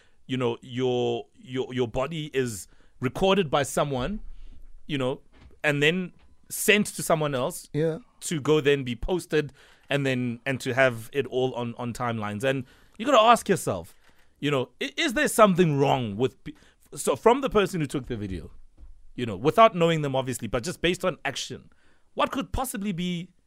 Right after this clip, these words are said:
Speaker 1: be a motive? What, what could be, i-, is it that there's something wrong with you for you to do that? Um, and of course, um, to the person who posted it eventually, um, you know, o-, on, on social media as well.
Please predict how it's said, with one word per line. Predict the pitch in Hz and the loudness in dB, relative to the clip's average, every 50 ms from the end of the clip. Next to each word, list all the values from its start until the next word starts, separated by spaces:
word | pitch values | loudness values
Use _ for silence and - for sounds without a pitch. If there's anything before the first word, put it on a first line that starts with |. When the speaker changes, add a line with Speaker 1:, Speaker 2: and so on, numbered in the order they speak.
| _ _ _ _ _ _ _ _ - | _ _ _ _ _ _ _ _ -6
Speaker 1:
be | - 196 190 - - - - | -4 -4 -4 -4 -8 -8 -4
a | 160 170 | -4 -2
motive? | 156 160 151 175 226 220 - 139 110 123 | 0 2 2 2 2 2 -2 -6 -8 -8
What, | 165 - - | -10 -8 -6
what | 175 - | -6 -4
could | - 240 196 | -4 -2 -4
be, | 185 165 - | -4 -4 -6
i-, | 147 135 | -6 -6
is | - 139 117 139 | -6 -6 -6 -6
it | 139 - | -4 -2
that | - 139 - | -2 -2 -2
there's | 139 123 - | -2 -4 -2
something | - - 131 120 113 104 107 143 | -4 -4 -4 -4 -6 -6 -4 0
wrong | 214 254 254 247 | 0 0 2 2
with | 240 - - | -2 -2 -2
you | 214 214 214 202 | -4 -4 -4 -4
for | - 160 143 | -6 -6 -4
you | 127 113 | -4 -6
to | 104 - 101 | -6 -8 -10
do | 113 170 185 175 | -8 -8 -8 -6
that? | 202 220 254 262 - _ _ - - - - _ _ | -8 -8 -8 -10 -14 _ _ -20 -20 -20 -20 _ _
Um, | 147 151 151 147 151 - - _ - | 2 4 4 4 2 0 -10 _ 2
and | 165 160 160 | 2 2 2
of | - - | -2 -2
course, | - 180 170 143 - - | 0 0 0 0 -2 -4
um, | 156 139 139 139 135 135 113 | -2 0 0 0 -2 -4 -8
to | - 147 | -10 -8
the | 131 131 | -6 -4
person | - 156 151 131 127 147 127 | -2 0 -2 0 -2 -4 -4
who | 120 135 | -4 -4
posted | - - 139 127 - - - | -4 -4 -4 -4 -6 -8 -10
it | 120 113 113 | -10 -10 -10
eventually, | 104 110 117 120 113 - 117 107 104 101 95 - - - _ - | -10 -8 -10 -10 -10 -10 -10 -8 -8 -10 -10 -14 -20 -20 _ -10
um, | - 113 110 107 104 104 104 101 - _ _ _ | -6 -4 -4 -4 -4 -8 -10 -10 -14 _ _ _
you | _ 123 | _ -10
know, | 113 113 110 | -8 -8 -6
o-, | 104 113 113 - | -8 -8 -8 -8
on, | 127 120 113 | -8 -10 -10
on | - 117 107 | -10 -12 -10
social | - - 127 117 - - 113 | -6 -6 -6 -6 -6 -6 -6
media | 110 113 107 104 104 | -4 -4 -4 -4 -6
as | 98 95 | -6 -6
well. | 101 92 78 - | -8 -10 -10 -12